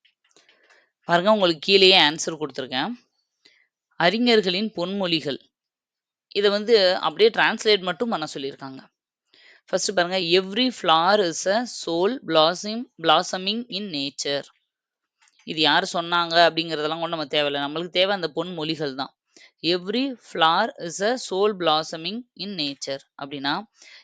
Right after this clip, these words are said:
இயற்கையில் மலர்ந்து மனதை மகிழ்விக்கும்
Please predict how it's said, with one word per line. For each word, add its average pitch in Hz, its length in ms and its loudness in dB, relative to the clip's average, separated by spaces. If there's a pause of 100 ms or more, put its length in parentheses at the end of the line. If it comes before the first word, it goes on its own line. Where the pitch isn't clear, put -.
இயற்கையில் 226 800 4
மலர்ந்து 190 800 0
மனதை 185 540 0
மகிழ்விக்கும் 180 840 -8